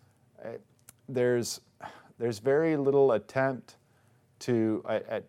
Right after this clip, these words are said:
to bring their brother to repentance. There's very little attempt to approach him in humility with their own repentance. I mean, obviously the nation's been in shambles for a long time.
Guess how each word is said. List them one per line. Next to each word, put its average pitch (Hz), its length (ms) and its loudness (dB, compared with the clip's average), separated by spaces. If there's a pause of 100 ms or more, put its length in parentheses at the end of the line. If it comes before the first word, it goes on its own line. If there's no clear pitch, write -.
(180)
to 104 140 -8
bring 123 300 0
their 123 140 2
brother 113 360 2
to 110 160 -8
repentance. 123 840 -4
There's 92 200 -8
very 113 280 4
little 110 320 -2
attempt 113 520 -2
to 90 300 -8
approach 110 440 -4
him 107 100 -2
in 98 100 -4
humility 113 600 0
with 113 160 -4
their 82 180 -4
own 127 240 0
repentance. 139 640 0
I 104 40 -10
mean, 92 100 -8
obviously 107 360 -2
the 95 80 -4
nation's 101 440 -4
been 98 140 -8
in 90 100 -12
shambles 107 500 -6
for - 160 -16
a 50 60 -12
long 92 320 -8
time. 123 400 -4